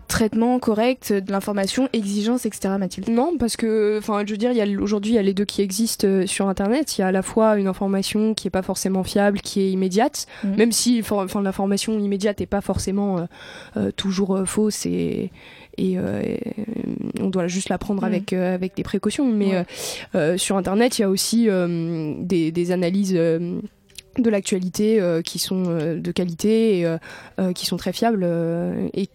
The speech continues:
Speaker 2: mais <coughs> justement c'est la force d'Internet que de, de démocratiser l'information comme ça, euh,
Speaker 1: Mm.
Speaker 2: euh, avec, euh, en, en offrant à plus de monde la possibilité de, de, de lire ces, ce type d'analyse.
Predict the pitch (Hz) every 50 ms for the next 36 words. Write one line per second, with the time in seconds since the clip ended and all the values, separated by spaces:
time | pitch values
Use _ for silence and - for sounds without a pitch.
0 | - - 170 185 185 180 185 190 196 - 226 226 240 247 240 - 226 190 190 185
1 | - - 214 196 190 202 190 185 196 190 196 220 240 240 - - - 202 190 180
2 | 180 180 185 175 190 185 175 208 202 202 - - 208 190 - - 196 220 202 196
3 | 185 - 190 190 185 175 - 208 196 196 180 - - 214 220 220 214 196 185 180
4 | 175 202 214 214 208 - - - - - _ _ - 185 180 175 175 170 170 165
5 | 175 175 170 147 - - 185 175 196 196 - - 196 180 180 180 185 190 190 196
6 | 208 220 226 - 202 196 190 190 180 190 190 185 - - 220 208 185 - - 214
7 | 208 180 196 190 190 202 208 190 165 - 180 - - 180 180 165 - - - 208
8 | 180 185 190 190 190 202 202 185 175 185 185 170 180 170 175 170 170 185 180 _
9 | 190 196 196 185 202 220 208 - - 196 180 185 185 180 - 190 - - 190 196
10 | 190 196 196 202 196 -